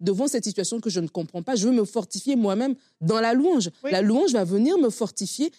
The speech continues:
Speaker 2: C'est
Speaker 1: et
Speaker 2: vrai.
Speaker 1: la même situation qui était là pour m'accabler, parce que je suis dans la louange, il y a comme une paix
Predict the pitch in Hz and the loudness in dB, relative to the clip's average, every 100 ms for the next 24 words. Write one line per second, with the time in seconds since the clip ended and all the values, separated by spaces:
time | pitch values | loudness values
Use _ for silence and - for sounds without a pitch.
0 | - 220 196 190 233 403 - 269 - 208 | -6 -2 0 0 0 0 0 -2 0 0
1 | - 285 262 185 202 240 - 220 180 - | 0 -2 -2 -2 0 0 -2 0 0 -2
2 | 175 170 269 _ - 240 226 381 302 - | -6 -6 -8 _ -6 -4 0 0 0 0
3 | 247 214 185 175 185 269 254 - - 180 | 0 0 -2 -4 -4 -6 -6 -10 -6 -4
4 | 233 311 240 - - | 0 2 2 0 0